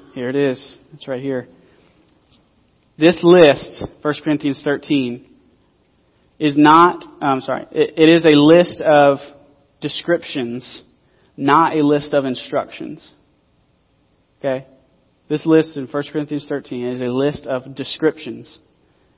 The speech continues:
not a list of instructions.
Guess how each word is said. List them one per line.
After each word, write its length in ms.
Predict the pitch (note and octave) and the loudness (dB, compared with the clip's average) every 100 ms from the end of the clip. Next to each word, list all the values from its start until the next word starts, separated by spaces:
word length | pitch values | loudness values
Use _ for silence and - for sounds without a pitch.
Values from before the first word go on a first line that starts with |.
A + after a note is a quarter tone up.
| _ _ _ | _ _ _
not 560 | C3+ C3+ D3 D3+ D3+ - | -2 2 4 2 -4 -6
a 60 | C#3+ | -4
list 640 | C3 B2 A#2+ - - - _ _ _ _ _ _ _ _ _ _ | 0 -2 -4 -8 -20 -20 _ _ _ _ _ _ _ _ _ _
of 260 | C#3 B2 B2 | -4 -4 -4
instructions. 720 | B2+ - D#3 D#3+ E3 - - | -8 -6 -6 -6 -12 -16 -20